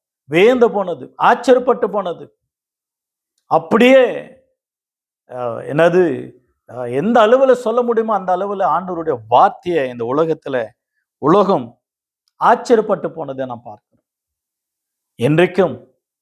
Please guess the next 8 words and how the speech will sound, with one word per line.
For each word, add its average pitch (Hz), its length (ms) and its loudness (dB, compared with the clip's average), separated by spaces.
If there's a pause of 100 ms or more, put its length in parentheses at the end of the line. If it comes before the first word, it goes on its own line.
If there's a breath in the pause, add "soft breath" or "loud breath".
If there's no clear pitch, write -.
(200)
ரெண்டாயிரம் 143 440 2
வருடங்களுக்கு 180 680 -2
மேலாகும் 147 680 0 (420)
ஆண்டவருடைய 160 540 2
வார்த்தையை 139 640 -2
தலைவர்கள் 147 560 -4
தியானிக்கிறார்கள், 127 760 -6 (680)
அரசியல்வாதிகள், 160 880 2